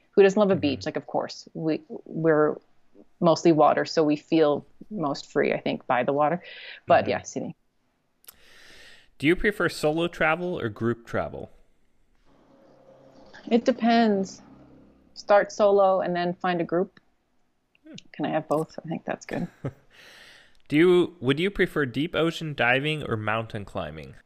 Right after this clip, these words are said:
Speaker 1: Mountain climbing. I've never scuba dived. I'm scared.
Speaker 2: Really?
Speaker 1: <laughs> I'm scared. I'll
Speaker 2: Yeah.
Speaker 1: snorkel. I've never, like, done the certification or anything. Uh, yeah, so mountains.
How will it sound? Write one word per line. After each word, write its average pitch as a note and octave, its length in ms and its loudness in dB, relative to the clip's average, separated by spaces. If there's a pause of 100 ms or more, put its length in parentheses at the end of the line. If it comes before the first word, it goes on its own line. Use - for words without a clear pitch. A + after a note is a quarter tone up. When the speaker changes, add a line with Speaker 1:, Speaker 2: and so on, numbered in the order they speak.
(380)
Speaker 1:
Mountain E3+ 420 6
climbing. D3 520 0
I've D#3+ 160 2
never E3 420 2
scuba C#3+ 460 -6
dived. C#3+ 340 -2 (260)
I'm D#3 60 -6
scared. C#3+ 320 -4 (720)
Speaker 2:
Really? A#2 280 2
Speaker 1:
<laughs> - 720 0
I'm C#4 80 -8
scared. D4 560 -2 (480)
I'll G#3+ 100 6
Speaker 2:
Yeah. A3 140 2
Speaker 1:
snorkel. A#3+ 640 4
I've A3+ 160 2
never, A3+ 400 2
like, G#3+ 260 2
done G3 300 0
the G3 100 0
certification F#3 840 -4
or F3 100 -2
anything. F3 460 -2 (520)
Uh, E3+ 340 4
yeah, D3 260 2 (120)
so E3 220 -8
mountains. D3+ 640 -10